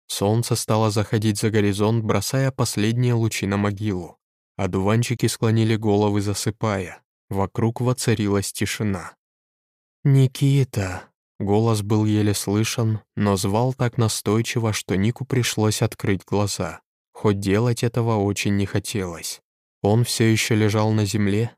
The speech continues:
но вместо теплого солнца кожа почувствовала холод.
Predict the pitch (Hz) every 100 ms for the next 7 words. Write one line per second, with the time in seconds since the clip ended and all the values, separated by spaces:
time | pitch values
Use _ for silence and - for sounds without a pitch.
0 | - 104 98 101 101 101 107 98 98 110
1 | 104 101 - 104 120 120 113 - 107 123
2 | - 120 - 98 - 104 104 101 - 117
3 | 104 90 78 -